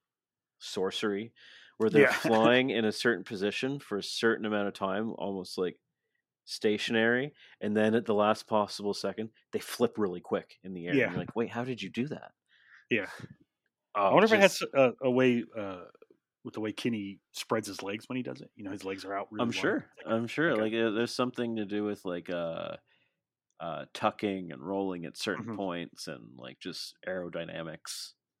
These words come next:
Speaker 2: Which is awesome, too, 'cause he's tried it twice now since he's been back, and, uh, he hasn't been able to do it. Everyone stopped
Speaker 1: Mm-hmm.
Speaker 2: him in the other trios <laughs> matches. He was finally able to
Speaker 1: Or
Speaker 2: pull it
Speaker 1: his
Speaker 2: off.
Speaker 1: knees given out or
Speaker 2: Mm-hmm.
Speaker 1: something like that. Yeah,
Speaker 2: Yeah.
Speaker 1: it, I was,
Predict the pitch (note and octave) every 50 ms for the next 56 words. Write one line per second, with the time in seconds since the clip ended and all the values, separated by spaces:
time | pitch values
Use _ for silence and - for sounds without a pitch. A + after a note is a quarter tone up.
0 | _ _ _ - D3+ D3+ F3+ D#3+ - - - _ _ - C#3+ E3 F#3+ - - -
1 | G3 F#3 E3 D3+ - D3 C#3 - - _ - - - D3+ D3 D#3 D3+ B2 - -
2 | - - C#3 C#3 A#2+ - - G#2+ G2 F#2 - G#2+ F#2 - G#2 F#2+ - G#2 F2+ F2
3 | G2+ G2+ G2+ G2 - E2 E2+ E2+ E2 _ _ _ _ _ _ _ _ _ _ _
4 | _ _ _ - G2+ F#2 E2+ D#2+ - - - - _ - - A2 G2+ F#2 - F2+
5 | F#2 G2 F#2 F#2 F2 E2+ F2 - G#2 F#2 F2+ - _ - - G#2+ F#2+ F#2 F#2 F2
6 | - - A#2 - A2+ A2 F#2+ E2+ F#2+ F#2 F2+ - _ _ _ - A#2 G#2+ G#2+ G#2+
7 | G#2+ - - A2+ G2+ G#2 G#2+ - G#2+ G#2 G#2+ - - - G#2 - - A2+ - _
8 | - - G#2 - - G#2+ G2+ G2 F#2+ F#2 G2 F2+ F#2 A2 A#2+ A#2 A#2 A2+ G#2+ G2
9 | G2 G#2 G2+ G2+ G2 G2 G2+ G2 F2+ - G#2+ F2+ F#2+ F#2+ F#2 F2 F2 E2+ E2+ E2
10 | E2 - - - - - - C#3 C3 B2 A2+ A2 F#2 D#2+ D#2+ D#2+ - - - D2
11 | C#2+ C2+ C2 _ _ _ _ _ _ _ - - A2 G2 G2 E2+ E2 G2 G2+ -
12 | - _ _ _ _ _ - G2 G2 G2 F#2+ E2+ D#2+ D2 - - - -